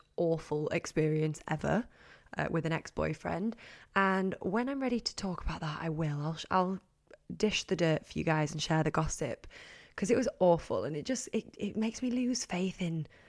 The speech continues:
humanity and men. Like, I just, one thing I will say is I hate liars. Like, if you can ever do anything, just don't lie.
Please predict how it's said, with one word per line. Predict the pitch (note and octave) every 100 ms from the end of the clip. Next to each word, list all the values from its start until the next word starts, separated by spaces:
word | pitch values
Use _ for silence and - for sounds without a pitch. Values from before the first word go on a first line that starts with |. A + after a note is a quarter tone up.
| - -
humanity | - D#3+ D#3 D#3+ - D#3 - - _ _ _
and | F3+ E3
men. | E3 D#3 D3+ C3+ _ _ _ _
Like, | - G#3
I | G#3
just, | - A#3+ - -
one | G3+ C4
thing | B3 A3+
I |
will | F3+ D3+
say | D#3
is | D#3+
I | F3+
hate | - - F3+ E3+ -
liars. | E3+ F3 F3 F#3 - - - - - -
Like, | G#3+
if | A#3
you | A#3+
can | B3
ever | A3 G3+
do | G#3+
anything, | F3+ E3+ D#3+ D#3
just | D#3+ -
don't | E3 D#3 D#3+
lie. | D#3 D#3+